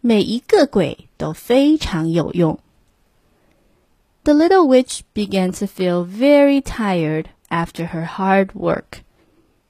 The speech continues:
在干完这么多活之后，小女巫感觉非常累了。She knew just what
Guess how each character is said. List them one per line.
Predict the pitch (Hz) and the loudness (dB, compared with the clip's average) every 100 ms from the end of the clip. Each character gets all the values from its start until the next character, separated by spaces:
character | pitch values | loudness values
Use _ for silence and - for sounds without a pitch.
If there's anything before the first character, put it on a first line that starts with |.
| _ | _
在 | 269 | -4
干 | 262 269 254 | 2 2 4
完 | 233 214 254 | 2 0 -2
这 | 381 403 | 0 0
么 | |
多 | 214 202 | 2 2
活 | 202 - 160 | 0 -2 -4
之 | - 185 | -4 -8
后， | - 185 160 - _ _ | -4 -4 -4 -10 _ _
小 | - 233 | -2 2
女 | 269 254 208 | 4 4 2
巫 | 240 254 | -2 -2
感 | 190 160 | -2 -4
觉 | 151 156 160 | -4 -6 -6
非 | 170 220 220 240 | -4 -2 0 -2
常 | 240 - 156 156 | -4 -8 -6 -4
累 | 170 175 | -2 -2
了。 | 156 127 - _ _ _ _ _ _ _ _ _ _ _ _ | -2 -6 -10 _ _ _ _ _ _ _ _ _ _ _ _
She | - - 370 | -16 -2 2
knew | 349 220 233 240 175 - - _ | 4 4 4 4 2 -2 -12 _
just | - 226 233 - | -2 -2 -2 -6
what | 208 196 | -4 -4